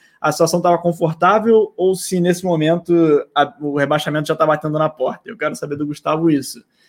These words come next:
se o rebaixamento agora ligou alerta pro Atlético, ou se esse empate foi tranquilo, tá dentro do planejamento. Como tá o Atlético no campeonato agora, Gustavo?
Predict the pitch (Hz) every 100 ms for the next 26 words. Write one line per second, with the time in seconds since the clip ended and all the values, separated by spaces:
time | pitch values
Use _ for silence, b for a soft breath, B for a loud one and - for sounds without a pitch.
0 | _ - - 143 143 143 147 147 151 147
1 | 147 147 147 143 139 147 139 147 143 -
2 | 143 139 156 185 180 - 208 - _ _
3 | _ 160 180 175 - 190 175 170 151 -
4 | 170 - 160 165 160 160 151 147 - 190
5 | 208 196 151 165 165 151 147 139 135 165
6 | 180 190 180 _ _ _ 196 208 208 202
7 | 190 175 165 160 160 160 156 156 143 135
8 | 127 127 - 139 - -